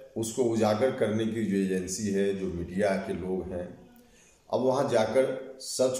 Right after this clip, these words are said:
को लोगों के सामने पहुँचाने का काम करते हैं। अब राज्य की सरकार ने एक विचित्र तरह का निर्णय लिया है। राज्य की सरकार की ओर से आदेश जारी हुआ है कि क्वारंटाइन सेंटर में मीडिया कर्मियों को नहीं जाने देना है,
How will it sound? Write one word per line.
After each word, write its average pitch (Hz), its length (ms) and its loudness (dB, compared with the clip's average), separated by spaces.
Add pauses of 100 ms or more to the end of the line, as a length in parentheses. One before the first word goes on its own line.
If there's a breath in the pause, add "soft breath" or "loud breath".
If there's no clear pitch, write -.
को 127 140 2
लोगों 113 340 2
के 113 120 0
सामने 101 460 -2
पहुँचाने 98 480 -2
का 98 180 -2
काम 85 340 -4
करते 95 300 -6
हैं। - 380 -12 (920 soft breath)
अब 117 140 0
राज्य 135 320 2
की 180 80 0
सरकार 139 500 4
ने 151 80 2
एक 156 140 -2
विचित्र 131 420 -2
तरह 131 280 2
का 127 180 2
निर्णय 104 400 0
लिया 95 260 2
है। 78 540 -10 (580 soft breath)
राज्य 104 320 -2
की 165 160 -6
सरकार 131 480 2
की 123 200 -2
ओर 117 120 4
से 123 220 0
आदेश 107 460 0
जारी 98 320 0
हुआ 113 260 0
है - 300 -8 (920 soft breath)
कि 113 100 -4
क्वारंटाइन 120 560 0
सेंटर 131 400 2
में 127 560 -2 (180)
मीडिया 127 360 2
कर्मियों 123 500 2
को 160 220 -4
नहीं 117 360 0
जाने 98 320 2
देना 85 260 -4
है, 73 200 -10